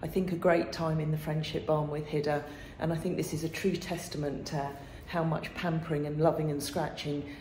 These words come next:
and massaging he got by the amount of hair that's on the floor here. And I took a huge amount out of him this morning, but it's all just pouring out. So they're all gonna have those glorious summer coats very soon.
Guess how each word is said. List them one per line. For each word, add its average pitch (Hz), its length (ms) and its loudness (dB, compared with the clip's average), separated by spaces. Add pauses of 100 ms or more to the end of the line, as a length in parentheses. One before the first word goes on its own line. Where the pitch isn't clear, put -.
(100)
and 277 200 4
massaging 165 680 2
he 151 140 -2
got 139 420 2 (380)
by 180 100 0
the 180 140 0
amount 196 320 4
of 170 80 -8
hair 165 400 0 (680)
that's 160 220 -2
on 170 100 2
the 156 80 2
floor 156 320 4
here. 147 220 4 (340)
And 185 140 2
I 233 100 6
took 208 220 2
a - 20 -6
huge 233 480 2
amount 151 320 0
out 131 160 -2
of - 80 -6
him 151 160 -4
this 143 180 -6
morning, 139 540 -2
but 156 380 4
it's - 260 -6
all 190 240 4
just 151 260 -2 (140)
pouring 214 500 4
out. 135 360 -2 (340)
So 165 240 2
they're 165 160 4
all 196 100 6
gonna 185 180 0
have 160 180 -4
those 156 220 0
glorious 180 560 4
summer 160 240 0
coats - 420 -4
very 165 260 2
soon. 156 420 0